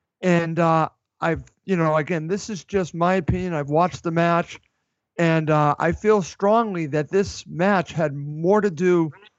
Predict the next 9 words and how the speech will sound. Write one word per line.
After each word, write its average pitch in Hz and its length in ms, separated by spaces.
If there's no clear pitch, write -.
with, 165 400
uh, 151 280
Birmingham 185 380
City 185 280
than 156 160
it 151 120
did 170 200
with 151 160
Fulham. 175 400